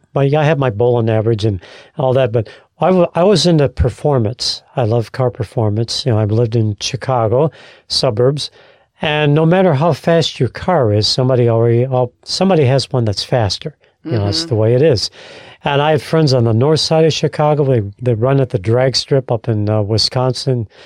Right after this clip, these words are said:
Speaker 1: Union Lake, you know, and all that.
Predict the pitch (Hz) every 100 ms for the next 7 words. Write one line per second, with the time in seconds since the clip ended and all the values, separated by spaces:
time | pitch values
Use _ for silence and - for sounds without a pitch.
0 | - _ _ 135 135 131 120 127 123 -
1 | _ _ _ 131 _ _ _ - 123 120
2 | 120 120 123 131 131